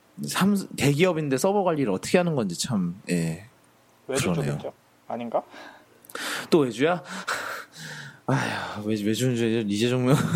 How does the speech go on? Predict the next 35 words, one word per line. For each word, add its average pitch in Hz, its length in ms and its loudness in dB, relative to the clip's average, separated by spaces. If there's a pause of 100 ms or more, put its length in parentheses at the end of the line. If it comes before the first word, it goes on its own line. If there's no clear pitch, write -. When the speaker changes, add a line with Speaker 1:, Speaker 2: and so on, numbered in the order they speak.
(100)
Speaker 1:
<laughs> - 360 -16
그만했으면 120 460 0
했는데. 120 240 4 (580)
<laughs> 196 540 -6
하여튼, 202 420 2
예, 147 260 4
그래서 196 440 2
어쨌든 240 400 0
다 208 80 4
팔-, - 180 2
어찌어찌 143 400 0
다 139 120 -2
팔았다고 185 440 2
해요. 170 300 0
근데 190 540 2 (120)
그, 147 460 0 (1400)
그러고 240 260 4
나서 180 320 0
이제 156 260 0
그 127 100 0
더블유아이에스, 139 1000 2
좀 170 160 0
이따가 160 200 2
얘기를 113 220 0
하겠지만, 135 600 -2
예, 101 140 2
전시를 160 520 2
하기 156 160 0
시작했어요, 165 460 0
더블유아이에스에. 104 840 0
그래서 113 280 0
제가, 104 520 0 (280)
저도 113 400 0
어제 107 280 4
다녀왔-, 110 580 0